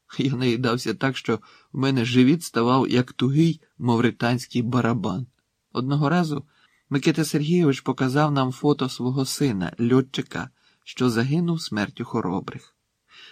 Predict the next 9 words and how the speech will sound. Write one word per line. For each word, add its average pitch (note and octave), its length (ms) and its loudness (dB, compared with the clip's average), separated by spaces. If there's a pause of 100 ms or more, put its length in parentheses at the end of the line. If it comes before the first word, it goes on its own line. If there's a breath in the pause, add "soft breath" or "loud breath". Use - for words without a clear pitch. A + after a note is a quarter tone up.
(140 loud breath)
Коли C3 400 4
Микита B2 360 0
Сергійович B2 640 2
розповідав A#2+ 760 0
нам A2 220 -4
про A2+ 180 -4
смерть B2 340 -4
свого A#2+ 280 -4
сина, D#3 460 -2